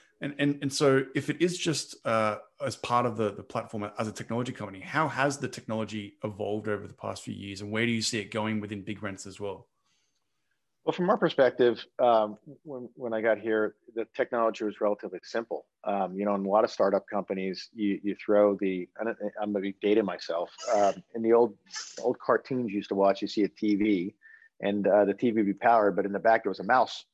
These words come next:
Speaker 2: sort of powering the, you know, the, the device. And, um, you know, we've rebuilt our systems, uh, to the point where they're very robust. I mean, just the, the algorithms alone to determine pricing is highly, highly complex. And it takes a, I think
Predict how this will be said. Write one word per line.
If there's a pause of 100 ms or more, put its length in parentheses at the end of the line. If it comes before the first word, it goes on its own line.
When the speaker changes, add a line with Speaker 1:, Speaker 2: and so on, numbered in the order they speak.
(280)
Speaker 2:
sort
of
powering
the,
you
know,
the,
the
device.
And, (560)
um,
you
know,
we've
rebuilt
our
systems, (100)
uh,
to
the
point
where
they're
very
robust.
I
mean,
just
the,
the
algorithms
alone
to
determine
pricing (540)
is
highly,
highly
complex. (100)
And
it
takes
a, (640)
I
think